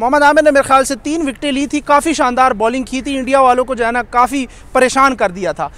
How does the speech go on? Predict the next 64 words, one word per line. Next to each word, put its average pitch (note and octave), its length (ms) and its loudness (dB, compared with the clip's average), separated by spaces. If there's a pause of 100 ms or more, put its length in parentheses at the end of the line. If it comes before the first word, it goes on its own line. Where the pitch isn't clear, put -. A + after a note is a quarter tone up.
तो A3+ 60 -4
ये A3+ 100 0
आप C#4+ 180 6
मिसगाइड C4 500 2
हो C4 160 2
गए D4 160 2
थे। D4+ 260 -2
फिर B3+ 180 -6
मैंने C#4 180 -2
कमेंट C#4 320 -2
भी D4 80 -6
पिन C#4 220 -6
किया D4 220 2
कि A#3 120 -4
बाबर A#3+ 300 4
आजम C4+ 320 2
वाइस B3+ 320 0
कैप्टनसी C4+ 520 -2
का C4+ 120 0
रोल B3+ 200 0
प्ले B3+ 180 -4
कर B3 180 -2
रहे B3 100 0
थे, B3+ 220 -4
क्योंकि C4+ 280 -6
बहुत C4+ 280 6
से D#4 80 -4
लोग C#4+ 220 4
यार C#4 180 4
कह C4+ 160 2
रहे C#4 100 4
थे C#4+ 100 -4
कि C4+ 100 -6
शाहिद B3+ 340 2
भाई D4 140 4 (120)
आपको C#4 240 0
इतना D#4+ 280 0
याद D4+ 280 6
नहीं D4 160 -2
है D4 100 2
कि C4+ 140 -4
सरफराज B3+ 480 2
अहमद C4 280 -2
ने B3+ 60 -6
चैंपियंस B3 340 -6
ट्रॉफी A#3+ 220 -2
जितवाई A#3 360 -4
है, B3+ 160 0
but A3+ 200 -4
फिर C#4+ 180 -2
भी D4+ 120 -2
ड्यूटी C4+ 300 -2
तो D4+ 120 -6
मेरी C#4+ 240 0
है E4+ 80 2
ना F4+ 100 0
आपको C4 280 0
सही B3+ 180 -4
से C4 140 -8
समझाना, B3 560 0
तो A#3+ 420 2
apologize B3+ 580 -2
for C#4 160 0
this। D4 240 -8